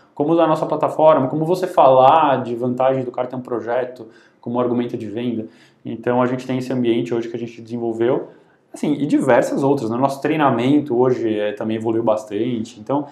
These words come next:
engajar o corretor é, é, é uma grande preocupação da Instacasa. E ele é quem,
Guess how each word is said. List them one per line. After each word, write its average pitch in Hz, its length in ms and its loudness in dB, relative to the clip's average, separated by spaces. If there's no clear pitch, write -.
engajar 196 300 4
o 196 40 4
corretor 180 280 4
é, 160 800 0
é, 151 40 0
é 151 40 2
uma 160 520 8
grande 160 240 2
preocupação 160 360 -6
da 139 80 -2
Instacasa. 113 540 -6
E 123 40 2
ele 143 220 6
é 139 80 6
quem, 147 340 -2